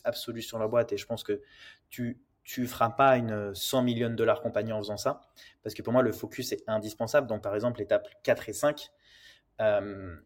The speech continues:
elle doit être, l'étape quatre, si tu veux faire une cent millions de dollars compagnie, elle doit être attachée à ton corps de métier actuel, tu vois. C'est-à-dire que tu peux pas partir... Euh, comme a fait Lemlist, en gros, tu vois. L'Empire, c'est une boîte dans laquelle il y a plusieurs petits projets,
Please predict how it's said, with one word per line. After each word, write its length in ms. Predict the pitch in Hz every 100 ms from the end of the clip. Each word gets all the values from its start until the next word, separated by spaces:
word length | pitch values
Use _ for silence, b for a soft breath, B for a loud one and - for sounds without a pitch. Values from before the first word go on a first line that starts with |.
| _ -
elle 140 | 117
doit 160 | 117 110
être, 140 | -
l'étape 460 | 117 117 117 - -
quatre, 320 | 147 143 -
si 100 | -
tu 140 | -
veux 60 | 107
faire 140 | 113
une 100 | 110
cent 180 | 107 120
millions 260 | 113 107 110
de 60 |
dollars 220 | 107 107 -
compagnie, 340 | 110 123 147
elle 120 | 117
doit 120 | 107
être 180 | 107 - _ _ _ _ _ _ -
attachée 880 | 135 135 123 - - 151 147 143 -
à 80 | 113
ton 160 | 117
corps 240 | 113 131 120
de 80 | 113
métier 260 | 107 -
actuel, 380 | 107 - 90 -
tu 80 | -
vois. 140 | 95
C'est-à-dire 300 | - 107 101
que 220 | - 107 101 B B B
tu 100 | -
peux 80 | 127
pas 160 | 143 135
partir... 460 | 127 - 131 131
Euh, 220 | 117 107 104 B _
comme 140 | - 135
a 60 |
fait 100 | 127
Lemlist, 460 | 117 113 107 - - -
en 60 | 110
gros, 180 | 101
tu 120 | 98 -
vois. 100 | 98
L'Empire, 680 | 117 117 113 113 127 139
c'est 140 | 135 107
une 80 |
boîte 240 | 104 127 127
dans 100 | 131
laquelle 240 | - 127
il 40 | 113
y 60 |
a 40 | 107
plusieurs 580 | - 123 110 123 131
petits 240 | - 107 110
projets, 380 | - 110 101